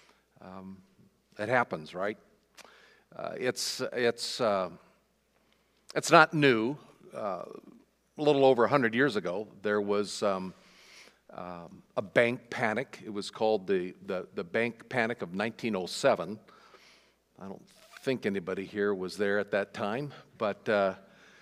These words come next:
it was a typical, um, bad decisions that were being made, uh, a frenzy run on the bank, uh, on banks, and it really, um, you can read about it, it really rocked, uh,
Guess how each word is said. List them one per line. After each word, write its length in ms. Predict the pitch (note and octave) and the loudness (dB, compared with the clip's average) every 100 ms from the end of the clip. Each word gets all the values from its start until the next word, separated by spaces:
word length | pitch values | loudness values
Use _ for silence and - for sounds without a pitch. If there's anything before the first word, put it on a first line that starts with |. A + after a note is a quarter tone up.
| - | -8
it 160 | - D3 | 2 4
was 240 | E3 - | 4 0
a 100 | - | -4
typical, 640 | C#3+ D3 C3+ D3 C3+ C#3+ C3 - _ - | 2 4 4 2 2 2 -2 -18 _ -10
um, 340 | G#2+ G#2+ A2 - | -8 -8 -12 -16
bad 540 | A2+ G#2 C3 B2+ B2+ | -18 2 6 6 6
decisions 600 | C3 - E3+ D3 D3 C3 | 0 2 4 4 2 2
that 140 | C3 A#2+ | 2 4
were 100 | B2 | 0
being 340 | A2 C3 B2+ | 2 2 4
made, 480 | B2 C3 C3+ C3+ B2 - - - - | 4 6 6 2 -4 -20 -20 -20 -20
uh, 200 | - G2 - | -4 -2 0
a 100 | G#2+ | -2
frenzy 720 | - - C#3+ C#3+ A#2 C3+ B2+ | 0 6 6 6 2 2 2
run 520 | G2+ A2 B2 C#3 C3+ - | 2 6 6 6 0 0
on 200 | B2 B2 | 2 2
the 80 | |
bank, 480 | A#2 B2+ B2+ B2+ B2+ - - | 4 6 6 2 -4 -16 -8
uh, 280 | A2+ G#2 G2+ | -2 0 0
on 180 | F#2+ G#2+ | 0 0
banks, 540 | G#2 A#2 B2+ - - - - - - - - - | 2 2 2 -4 -10 -12 -20 -20 -20 -20 -20 -2
and 180 | B2+ B2+ | 2 2
it 60 | |
really, 460 | A2+ C3+ F#3+ F3+ D3 | 4 4 6 4 6
um, 340 | C3 A#2+ A#2+ - | 6 4 0 -6
you 300 | B2 B2 C3 | -8 -6 -6
can 140 | B2+ A#2+ | -4 0
read 100 | D#3+ | 2
about 240 | G#2 F#2+ | 2 0
it, 100 | G2 | -2
it 120 | B2 | -4
really 400 | A#2 C#3 E3 C3 - | -2 -2 -2 -4 -8
rocked, 580 | - G#2+ A#2+ C3 - - - | -4 2 2 2 -2 -18 -14
uh, 300 | A#2+ G#2+ G#2 | -8 -4 -4